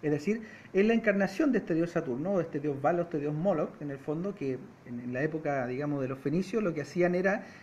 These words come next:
que se, eh, se, se creaba una estatua en, con forma de toro, porque esa era la forma usual que se utilizaba para Moloch.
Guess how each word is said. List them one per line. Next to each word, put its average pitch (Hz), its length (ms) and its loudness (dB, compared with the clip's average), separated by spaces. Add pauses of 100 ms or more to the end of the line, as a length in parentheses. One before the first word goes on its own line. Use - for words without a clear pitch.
(120)
que 165 80 0
se, 160 560 0
eh, 147 60 -2
se, 147 480 -2
se 139 160 -8
creaba 165 320 4
una 190 180 2
estatua 185 580 0 (280)
en, 143 80 -6
con 151 240 -4
forma 165 260 2
de 156 120 4
toro, 165 200 2
porque 143 220 -8
esa 170 100 -6
era 165 80 -2
la 156 80 -4
forma 160 580 -4
usual 170 360 -4
que 160 100 -8
se 160 100 -8
utilizaba 156 460 -2
para 175 160 0
Moloch. 185 240 -2